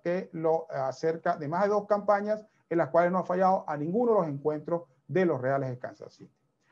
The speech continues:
Adalberto Mondesi, por su parte, es ver-, como dijimos, es un caso sorprendente, pues solamente ha tenido siete encuentros en, eh, la temporada. Adalberto Mondesi, que empezó, eh, la presente campaña en la lista de inhabilitados,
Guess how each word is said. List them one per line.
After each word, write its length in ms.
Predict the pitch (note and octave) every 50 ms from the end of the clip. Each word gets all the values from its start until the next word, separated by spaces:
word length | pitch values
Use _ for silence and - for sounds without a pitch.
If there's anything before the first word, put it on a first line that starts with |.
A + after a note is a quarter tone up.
| _ _ _
Adalberto 600 | D#3 E3 F3 F3 E3+ F3 G3 A3+ A#3 A#3 D#4 D4+
Mondesi, 460 | C#4 D4 C#4+ C#4 D4 C#4 A3+ D4 C#4+
por 180 | C#4+ - C#4+ C4
su 140 | - D4+ C#4+
parte, 580 | - B3 A3 G#3 G#3+ A3 B3 A#3+ B3 F3+ F#3+
es 80 | F#3+ F#3 F3 - -
ver-, 420 | F3 D#3 D#3 D#3+ D#3 D#3+ - C#3+ C#3+
como 220 | D3+ D#3 D#3+ E3
dijimos, 320 | E3+ F3 G3 G3+ A3+ A#3+
es 60 | A#3+ A3+
un 60 | A3
caso 220 | A3+ G3+ F#3+ G#3+
sorprendente, 760 | A3 A#3 G#3+ G3+ - E3 D3 D3+ F#3+ B3 C#4+ C#4 C#4 - - - - - _ _ _ -
pues 160 | F#3+ F#3+ F#3+
solamente 680 | - C4 C#4+ D#4 D4+ D4 C#4+ D4 D4 D4 C#4 C#4+ C#4+ -
ha 160 | - A#3+ A#3+ A#3+
tenido 280 | B3+ C4 C4+ C#4+ C4+ B3+
siete 560 | - - - F#4 G4 G4 F#4+ F#4+ - - E4+
encuentros 600 | C#4+ A3+ - - A3 C4+ C#4 A#3+ - - - - _ _ _ _ _ _ _ _ -
en, 420 | F3+ G#3 A#3 B3+ B3 A3+ B3 -
eh, 240 | - D#3+ E3+ D#3+ D#3 D#3
la 160 | E3 D#3+ D#3+
temporada. 720 | - D#3+ D#3 C#3+ D3 C#3 C#3 D3+ D#3+ D#3+ C#3+ B2 A2 - _ _ _ _ _ _
Adalberto 480 | - - A#2+ B2 B2+ C3+ C#3 - F3
Mondesi, 640 | F3+ F#3+ G3 F#3+ F#3 E3 - - G3+ A3 A#3 A#3+ A3+
que 120 | - D3+
empezó, 720 | C#3 B2+ A#2+ - B2+ A2+ - - D#3 E3+ F#3 F#3+ F#3+ F#3+ - _ _ _ _
eh, 240 | - D#3+ D#3 D3+ C#3+
la 220 | C#3 C3 B2+ B2 - _ _ _
presente 480 | - C3+ A#2+ - - D3+ D#3 D#3 F#3 F#3
campaña 480 | - E3 D#3+ - F#3 F3+ F3+ F3 D#3
en 60 | C#3+ C3
la 60 | B2+
lista 240 | D#3 F#3+ F#3+ F#3+ E3+
de 80 | D3+ D3
inhabilitados, 800 | D#3+ E3 F#3 G#3+ A3 A#3+ A#3 A3 G#3+ F#3 F3 F3 F3+ F3+ F3